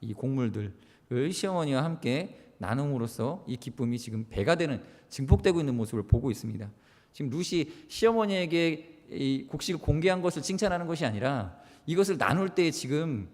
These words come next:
시어머니와 함께 이게 기쁨이 더 커졌다라는 것을 지금 제가 이야기 드리는 겁니다. 나누니까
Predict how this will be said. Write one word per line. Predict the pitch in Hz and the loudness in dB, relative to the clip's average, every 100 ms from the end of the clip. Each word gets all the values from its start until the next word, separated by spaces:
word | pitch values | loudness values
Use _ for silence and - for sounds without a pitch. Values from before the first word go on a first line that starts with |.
| - | -18
시어머니와 | - - 240 220 190 170 160 | -8 2 4 4 2 2 2
함께 | 185 156 | 0 -4
이게 | 135 131 | -2 -2
기쁨이 | - 170 156 | -2 -2 -2
더 | 113 | -4
커졌다라는 | - - 240 214 185 165 | -2 2 4 4 2 2
것을 | 139 117 | -2 -4
지금 | 120 104 | -4 -6
제가 | 113 110 | -6 -6
이야기 | 113 117 120 104 | -4 -2 -2 -2
드리는 | 98 107 | -6 -8
겁니다. | 95 90 107 113 _ _ _ _ _ - | -10 -12 -14 -16 _ _ _ _ _ -20
나누니까 | - 107 175 185 - 175 196 220 | -4 0 2 0 0 2 2 -2